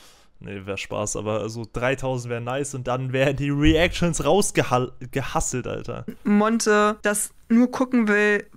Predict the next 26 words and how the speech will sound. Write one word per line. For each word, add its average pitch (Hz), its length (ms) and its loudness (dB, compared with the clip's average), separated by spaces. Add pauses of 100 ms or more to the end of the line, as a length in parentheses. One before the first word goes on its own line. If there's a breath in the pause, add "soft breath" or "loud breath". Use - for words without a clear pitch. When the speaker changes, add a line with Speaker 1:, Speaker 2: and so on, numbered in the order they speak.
Speaker 2:
weil 196 180 2
er 196 220 4
das 202 160 -4
halt 208 300 0
genießt, 226 440 6
im 240 120 4
Stream 233 340 2
zu 214 120 -4
gucken. 185 480 0
Der 202 80 0
Punkt 226 300 2
bleibt 208 320 0
halt, 185 300 2
es - 160 -2
ist 226 180 0
nicht 226 220 0
sein 214 240 2
Content. 190 580 0 (200 soft breath)
Er 208 240 -2 (100)
darf 226 280 0
nicht 233 220 2
damit 208 300 0
bestimmen, 233 520 2 (300 loud breath)
was 202 260 0
damit 220 320 2
passiert, 220 540 2